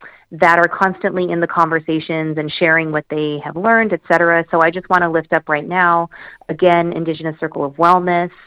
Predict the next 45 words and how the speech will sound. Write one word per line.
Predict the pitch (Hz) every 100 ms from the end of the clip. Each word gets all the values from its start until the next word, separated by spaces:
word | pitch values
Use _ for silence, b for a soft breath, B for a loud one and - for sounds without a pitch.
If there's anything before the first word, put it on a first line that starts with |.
| _ -
There | 165 160
is | 156 160 151
United | 160 160 160 156
American | 156 151 - -
Indian | 165 170 196
involvement | 190 185 185 190 180 185
and | 160
their | 156 151
Seven | 156 151 156
Generations | 151 147 143 160 - 208
Department, | 214 - 110 202 196
which | 175 -
provides | 180 165 165 165
mental | 165 156
health | 151 151
as | 147
well. | - 160 208 226 220 B B B -
And | 180
then | 175 170
there's | 170 160
the | 165
American | 160 156 156 170
Indian | 156 147 143
Counseling | - 220 214 202 -
Center, | 185 185 180 180 B B B -
um, | 170 160 151
which | 156 156
is | 156
operated | 156 156 165 156 156
out | 151 151
of | 147
our | 147 143
County | 147 - 175 165
Department | 160 151 - 147
of | 143
Mental | 139 - 147
Health. | 135 131 135 -
And | 160 -
so | - -
all | 170 196
of | 196 180
those | 170 170
entities, | - 151 _ - 160 156 156 -
I | 147
know, | 143 147 160 165